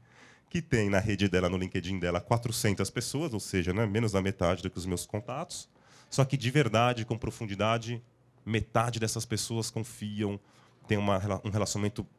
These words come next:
né, genuíno com ela. Logicamente que é a Silvana, certo? Então, assim, e a gente vive essa coisa, né, de adicionar a pessoa na rede social e não conhecer e tal. Então, toma cuidado, né?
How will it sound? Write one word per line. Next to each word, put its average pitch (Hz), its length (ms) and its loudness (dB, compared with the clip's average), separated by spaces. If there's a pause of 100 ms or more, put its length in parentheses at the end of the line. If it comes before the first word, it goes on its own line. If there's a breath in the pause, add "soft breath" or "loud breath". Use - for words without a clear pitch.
(320)
né, 117 260 2
genuíno 107 540 4
com 104 180 0
ela. 82 340 0 (1200 soft breath)
Logicamente 104 580 0
que 139 140 0
é 127 140 6
a 127 80 4
Silvana, 135 680 0 (920)
certo? - 440 -4 (640 soft breath)
Então, 147 240 2
assim, 127 420 0
e 113 120 2
a - 20 6
gente 135 240 -2
vive 151 220 0
essa 139 160 0
coisa, 127 200 2
né, 113 120 2
de 120 80 0
adicionar 120 380 0
a - 20 -2
pessoa 120 360 -2
na 113 60 0
rede 113 160 -6
social 123 380 0
e - 20 0
não 117 80 0
conhecer 113 520 0
e 120 40 -4
tal. 135 180 -2
Então, 170 300 -4 (220)
toma 190 160 4
cuidado, 101 580 4
né? 131 240 0